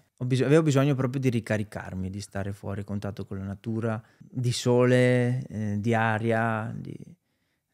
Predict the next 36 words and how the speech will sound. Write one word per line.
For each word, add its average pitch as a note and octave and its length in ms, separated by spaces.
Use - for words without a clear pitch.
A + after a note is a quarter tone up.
eh, G2+ 240
di A#2+ 100
stare B2 380
proprio B2+ 280
in C3+ 40
mezzo A#2+ 300
alla B2+ 120
natura. A#2 440
Questa A#2+ 240
è - 20
una B2 140
cosa A#2+ 280
che A2 200
mi A2 140
piace G#2+ 320
tanto. A2+ 320
Abbiamo A2+ 180
la A#2 80
fortuna B2 480
di A2+ 100
vivere A#2 380
vicino G#2+ 320
ai G#2 80
boschi G#2+ 500
e G#2+ 160
quindi A2 1080
cambia A2+ 480
l'aria, F#2+ 380
la, G1+ 140
la, - 120
la, - 80
ti - 120
ricarica A2 600
il G#2 80
verde G#2 360
proprio. - 360